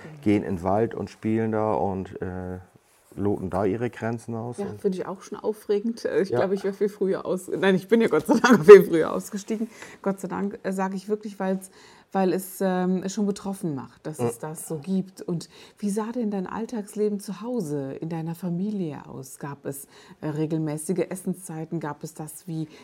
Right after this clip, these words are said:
Speaker 1: die, die auf dem Land groß geworden sind? Wie stelle ich mir denn das Verli-, Familienleben, ähm, ja, als Zehnjähriger, als du zehn Jahre alt warst, in der Familie vor?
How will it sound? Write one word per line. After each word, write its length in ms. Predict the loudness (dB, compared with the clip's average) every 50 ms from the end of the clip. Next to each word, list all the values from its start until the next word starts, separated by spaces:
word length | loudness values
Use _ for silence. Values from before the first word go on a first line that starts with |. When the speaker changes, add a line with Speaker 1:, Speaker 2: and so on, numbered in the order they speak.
| -14 -8
Speaker 1:
die, 120 | -6 -4 -2
die 180 | -2 -4 -4
auf 80 | -2 0
dem 100 | 0 0
Land 280 | 0 0 -6 -6 -6
groß 340 | -8 -8 -6 -6 -6 -6 -6
geworden 480 | -6 -6 -6 -6 -8 -6 -6 -4 -4 -4
sind? 240 | -4 -4 -4 -6 -10
Wie 40 | -12
stelle 200 | -8 -6 -6 -6
ich 140 | -6 -4 -4
mir 60 | -4
denn 160 | -4 -4 -6
das 120 | -8 -10 -10
Verli-, 380 | -8 -6 -4 -4 -4 -4 -6 -8 -10
Familienleben, 800 | -6 -2 -2 0 0 0 0 0 0 2 2 2 2 0 -2 -4 -6 -20 -20 -20 -20 -12 -6 -4
ähm, 320 | -2 -2 0 -2 -4 -6 -8 -8
ja, 180 | -6 -4 -4 -4
als 280 | -6 -8 -10 -12 -10
Zehnjähriger, 720 | -2 0 0 2 2 2 0 0 0 0 0 -2 -2 -4 -8
als 240 | -10 -12 -14 -18
du 60 | -12 -6
zehn 200 | -4 -4 -4 -4
Jahre 240 | -6 -8 -10 -10
alt 160 | -10 -10 -8 -6
warst, 280 | -4 -2 -2 -2 -4 -6 -20 -20 -12 -2 2
in 140 | 4 4 4
der 120 | 2 0
Familie 500 | -4 -6 -6 -6 -6 -6 -6 -6 -8 -8
vor? 340 | -10 -12 -12 -10 -10 -10